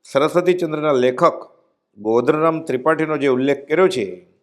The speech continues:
કે તેઓ કારકિર્દીની ટોચે પહોંચ્યા, વકીલાતની પ્રેક્ટિસ જામી,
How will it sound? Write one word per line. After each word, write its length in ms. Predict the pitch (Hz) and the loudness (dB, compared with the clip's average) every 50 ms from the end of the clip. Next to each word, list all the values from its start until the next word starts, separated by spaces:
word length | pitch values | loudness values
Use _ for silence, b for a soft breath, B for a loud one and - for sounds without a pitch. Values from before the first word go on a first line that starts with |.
| _ _ _ _ _ _ _ _ _ - | _ _ _ _ _ _ _ _ _ -6
કે 60 | 127 | -6
તેઓ 300 | 127 127 135 139 139 131 | -2 2 4 4 4 4
કારકિર્દીની 640 | 135 - 123 127 139 151 - 170 170 180 175 170 160 | 2 0 0 0 0 0 0 0 0 2 2 0 0
ટોચે 320 | - 143 135 131 131 120 | 2 2 2 2 2 -2
પહોંચ્યા, 680 | - - 127 127 131 - 175 151 120 98 85 82 85 - _ _ _ _ _ | -2 0 0 -2 0 2 2 0 0 0 -4 -10 -16 -20 _ _ _ _ _
વકીલાતની 560 | 98 104 104 143 156 151 165 165 165 175 175 | -6 -4 -2 0 2 2 2 0 0 -2 -4
પ્રેક્ટિસ 500 | 143 117 135 135 - - - 135 110 90 | -2 2 0 0 0 0 -4 -6 -6 -6
જામી, 540 | - 98 98 117 147 180 175 127 98 92 90 | -6 -4 -2 -2 0 0 -2 -4 -4 -8 -12